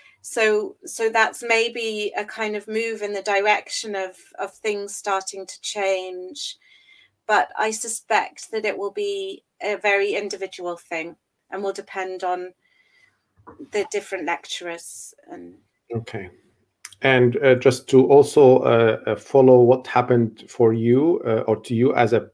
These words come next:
Speaker 2: as a lecturer and to your colleagues now with the, uh, after a, a year of this experience.
Speaker 1: Yeah.
Speaker 2: So how do this, uh,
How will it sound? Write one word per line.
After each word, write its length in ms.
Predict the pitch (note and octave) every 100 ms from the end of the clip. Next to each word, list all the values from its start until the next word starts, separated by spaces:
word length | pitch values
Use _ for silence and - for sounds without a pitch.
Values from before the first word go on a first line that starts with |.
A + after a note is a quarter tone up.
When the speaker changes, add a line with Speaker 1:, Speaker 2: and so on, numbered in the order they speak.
| _
Speaker 2:
as 180 | G#2+ G2+
a 80 | G#2+
lecturer 800 | G2+ B2 - - G2+ F2+ F#2+ B2 -
and 260 | G#2 F#2+
to 140 | - A2+
your 180 | A2
colleagues 580 | G#2+ A#2 G#2+ A2+ A2 -
now 240 | A2+ G2+ G#2
with 260 | G#2+ G2
the, 760 | G#2 G2+ G2+ - - G#2 G2+ -
uh, 60 | G#2+
after 340 | - G#2+ - _ _ -
a, 260 | A#2 A2+ B2+
a 60 | B2
year 500 | A#2 B2 G2 E2+ - -
of 200 | G2+ -
this 160 | F#2+
experience. 540 | G2 A#2+ - G#2 G#2 - - - -
Speaker 1:
Yeah. 60 | -
Speaker 2:
So 180 | - B2
how 260 | - D3
do 460 | C#3 B2+ C#3+ C3+ -
this, 360 | A2+ A#2+ - -
uh, 460 | B2 A#2 G#2+ G#2+